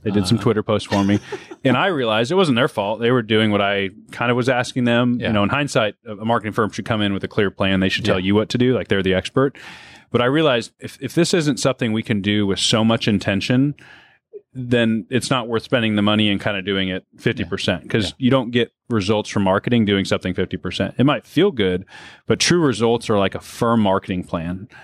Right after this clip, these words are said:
Speaker 1: with probably an ad spend with
Speaker 2: Mm-hmm.
Speaker 1: so, like, that is, you need to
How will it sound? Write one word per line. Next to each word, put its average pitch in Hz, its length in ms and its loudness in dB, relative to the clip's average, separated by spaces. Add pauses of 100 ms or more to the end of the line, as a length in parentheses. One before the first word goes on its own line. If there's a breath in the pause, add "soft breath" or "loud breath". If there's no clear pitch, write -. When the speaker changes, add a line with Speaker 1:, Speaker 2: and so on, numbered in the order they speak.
(140 loud breath)
Speaker 1:
with 104 220 0
probably 110 300 -2
an 101 120 -6
ad 98 300 -4
spend 85 520 -8
with 104 220 2
Speaker 2:
Mm-hmm. 90 60 -2
Speaker 1:
so, 107 140 2
like, 101 180 -2
that 117 280 2
is, 104 280 -4
you 127 100 -2
need 117 160 2
to 104 100 -2